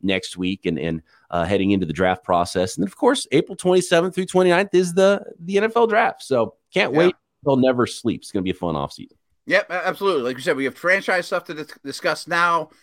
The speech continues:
Speaker 2: Uh, combines in a week. One thing that y-, you didn't mention, which doesn't start off like gangbusters, but college pro days can start on March seventh. I mean, before you know it, you'll flip on N F L Network and D J will be at L S U's pro day or something, you know, so those things happen quick.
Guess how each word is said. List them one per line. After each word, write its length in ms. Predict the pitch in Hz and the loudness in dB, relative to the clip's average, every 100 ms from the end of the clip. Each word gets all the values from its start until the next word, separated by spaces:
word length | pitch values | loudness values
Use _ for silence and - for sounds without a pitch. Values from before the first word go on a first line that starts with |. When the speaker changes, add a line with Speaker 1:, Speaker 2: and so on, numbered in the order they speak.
| _ _ _ | _ _ _
Speaker 2:
Uh, 360 | - 131 113 110 - _ _ - | -2 -2 -2 -6 -8 _ _ -2
combines 600 | 185 185 165 165 160 139 | 2 4 2 -2 -2 -4
in 120 | 147 | -4
a 60 | 135 | -2
week. 360 | 156 170 - | -4 -4 -8
One 260 | 120 143 175 | -4 0 0
thing 240 | 196 165 | 0 -2
that 100 | 147 | -2
y-, 280 | 135 127 127 | -4 -6 -8
you 120 | 139 | -6
didn't 320 | 120 180 214 139 | -2 0 -2 -2
mention, 500 | 139 127 156 156 160 _ _ - | -4 -4 -6 -8 -10 _ _ 2
which 260 | 208 - | 2 2
doesn't 300 | 277 269 220 | 0 2 0
start 320 | - 202 196 | -2 2 2
off 180 | 190 175 | 2 0
like 160 | 165 135 | -2 0
gangbusters, 800 | 151 170 165 180 185 220 214 - | 0 -2 -2 -4 -4 -8 -10 -2
but 200 | 170 - _ _ _ _ - | 0 0 _ _ _ _ -4
college 500 | 214 294 302 202 - | 0 0 -2 -8 -6
pro 280 | 170 262 | 0 2
days 360 | 202 127 104 - | 2 -2 -4 -10
can 140 | 131 | -8
start 320 | 113 143 120 113 | -4 0 2 2
on 100 | 107 | 0
March 340 | 113 104 - | 0 -2 -4
seventh. 440 | - 98 65 - | -4 -4 -6 -6
I 80 | 127 | -2
mean, 340 | 131 131 131 113 | 0 2 0 -4
before 300 | 117 196 226 | -4 0 0
you 60 | |
know 120 | 196 220 | 4 2
it, 60 | |
you'll 80 | 165 | 2
flip 240 | - 185 | -4 -4
on 140 | 180 175 | -4 -4
N 80 | 180 | -2
F 100 | 175 | 0
L 80 | |
Network 460 | 147 170 175 190 185 | 0 0 0 -4 -2
and 200 | 127 104 | -2 -2
D 140 | 156 | -4
J 220 | 180 180 175 | -2 0 0
will 80 | |
be 100 | 156 | -2
at 80 | 160 | 0
L 160 | 160 160 | 2 0
S 120 | 156 | -2
U's 140 | 170 156 | -10 -6
pro 260 | 165 165 | 0 0
day 180 | 131 95 | 0 -4
or 100 | 87 | -6
something, 280 | - 90 107 | -10 -10 -4
you 60 | 120 | -2
know, 120 | 123 | -2
so 200 | - 139 | 0 2
those 260 | 156 233 | 2 0
things 220 | - 160 123 | -4 -10 -8
happen 360 | 120 110 113 | -8 -8 -10
quick. 400 | - 123 101 - | -8 -6 -6 -6